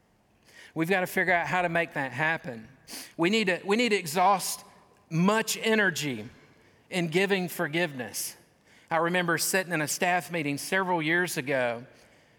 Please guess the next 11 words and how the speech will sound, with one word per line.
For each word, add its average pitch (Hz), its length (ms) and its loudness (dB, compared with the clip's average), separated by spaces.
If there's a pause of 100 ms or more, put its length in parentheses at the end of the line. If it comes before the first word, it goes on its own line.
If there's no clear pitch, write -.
(440)
and 156 120 -2
hearing 170 280 2
Pastor 160 420 -2
Danny, 151 480 -2 (300)
um, 139 260 -2
say 156 240 -2
a 147 60 -2
statement 147 460 -4
that 127 160 -6
just - 420 -10 (120)
really 151 400 0